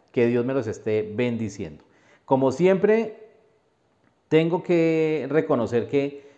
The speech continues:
hay muchas preguntas que, pues, nuestros beneficiarios o las personas que nos miran frecuentemente dicen:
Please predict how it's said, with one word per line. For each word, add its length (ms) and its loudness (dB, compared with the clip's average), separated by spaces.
hay 140 2
muchas 280 0
preguntas 460 -2
que, 640 -4
pues, 160 -2
nuestros 320 -2
beneficiarios 640 2
o 80 0
las 100 2
personas 380 -4
que 80 -4
nos 120 -4
miran 220 0
frecuentemente 580 -4
dicen: 300 -4